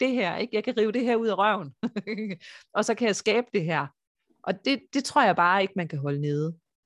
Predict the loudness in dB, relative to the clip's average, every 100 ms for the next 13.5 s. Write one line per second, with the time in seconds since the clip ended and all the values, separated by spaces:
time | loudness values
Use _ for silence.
0 | -6 -6 -2 -2 -2 -4 -8 -10 -8 -8
1 | -10 _ -8 -2 -2 -2 2 2 2 2
2 | 0 2 2 2 0 0 -4 -6 -6 -4
3 | -4 -2 -6 -4 -2 0 0 -2 -2 -6
4 | _ _ _ _ -2 2 2 0 -2 -2
5 | -2 -2 -4 -2 -4 -4 _ -2 2 2
6 | 4 2 0 -2 -4 -6 -10 0 2 2
7 | -2 -4 -2 -2 -6 -6 -4 -2 -2 -2
8 | -4 -2 -2 -2 0 0 0 -2 0 0
9 | 0 0 2 2 2 0 -4 _ _ _
10 | _ -2 0 -2 -2 -2 -2 -6 -4 -2
11 | -2 -4 -8 _ _ _ _ _ _ -14
12 | -10 -4 0 0 0 0 -2 -2 -2 -2
13 | -6 0 0 0